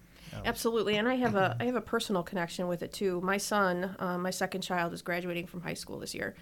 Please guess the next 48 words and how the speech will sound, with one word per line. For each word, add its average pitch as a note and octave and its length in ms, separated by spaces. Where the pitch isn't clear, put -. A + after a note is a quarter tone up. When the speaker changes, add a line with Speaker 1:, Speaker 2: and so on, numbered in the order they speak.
Speaker 2:
Um, F#3+ 360
and F#3 280
he A3+ 140
is G#3+ 100
gradu-, G3 300
he A3+ 140
doesn't B3 220
go C4+ 100
to A#3+ 60
South G#3 260
Milwaukee, G3 320
but F#3 120
he F3+ 40
goes F#3+ 200
into G3 240
another F#3+ 360
school F3+ 220
district F3 300
that F#3+ 100
has F3+ 120
similar F3+ 320
programming. F3+ 600
And G#3 100
he A3 80
was A3 120
able G#3 160
to G3+ 80
get F#3+ 120
a F3+ 40
youth F#3+ 240
apprenticeship, F#3 680
um, F3 640
similar G#3 380
to G3+ 80
way F#3 240
our G#3 160
students F3+ 400
have. E3+ 480
And F#3 440
the F3+ 520
company G3 340
that F#3 160
he F#3 180
was F#3 260
apprenticing G3+ 580
at E3+ 200
hired A3+ 320
him, E3+ 320